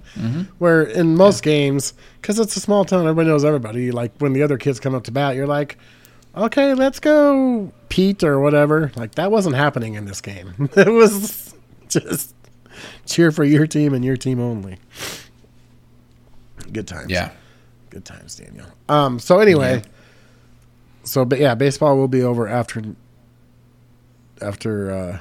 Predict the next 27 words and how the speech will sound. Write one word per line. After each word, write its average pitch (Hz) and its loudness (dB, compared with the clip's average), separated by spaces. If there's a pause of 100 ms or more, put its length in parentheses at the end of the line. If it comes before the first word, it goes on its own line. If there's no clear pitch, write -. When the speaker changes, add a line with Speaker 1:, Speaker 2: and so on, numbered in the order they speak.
(140)
Speaker 2:
next 104 -10
week. 90 -12 (240)
But 131 2 (1400)
my, 107 -4 (120)
one 117 -4
of 127 -2
my 117 -2
cooks - -4
is 107 -6
going 117 -2
on 113 -4
vacation 110 -6
from 107 -8
June 110 -6
eleventh 117 -4
through 113 -8
the 104 -10
twenty-seventh. 120 -6 (600)
So 101 -8
I 117 -2
have 127 -2
to 113 -6
work 113 -6
those 117 -4
two 113 -6
Tuesday 104 -8
evenings, 90 -14